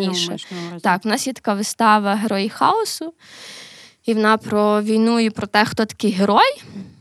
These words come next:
Speaker 2: Мгм.
Speaker 1: Якщо вона була така трошки складна і незрозуміла до початку вторгнення, то зараз контекст дуже її змінив. Ми, очевидно, її трошки теж поміняли. В нас було відновлення, ми майже всі вистави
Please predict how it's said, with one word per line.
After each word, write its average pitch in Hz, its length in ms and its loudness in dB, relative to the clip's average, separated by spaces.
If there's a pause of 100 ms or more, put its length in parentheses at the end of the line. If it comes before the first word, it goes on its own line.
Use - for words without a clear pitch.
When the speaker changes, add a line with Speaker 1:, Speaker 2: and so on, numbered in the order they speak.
(200)
Speaker 2:
Мгм. 180 360 -4
Speaker 1:
Якщо 269 320 0
вона 269 240 0
була 233 220 0
така 220 640 4
трошки - 380 -6
складна 208 580 0
і 214 60 2
незрозуміла 220 760 0
до 202 200 -2
початку 220 480 -6
вторгнення, 311 680 -4 (320)
то 254 120 -4
зараз 220 520 2
контекст 208 760 -2
дуже 208 300 -2
її 196 200 -4
змінив. 185 640 -10
Ми, 233 240 4
очевидно, 233 340 -2
її 240 120 -2
трошки 214 320 -2
теж - 180 -6
поміняли. 220 600 0
В 311 60 -4
нас 208 200 -4
було 208 320 -4
відновлення, 220 580 -2
ми 214 220 -2
майже 220 340 -4
всі - 280 -6
вистави 208 840 -2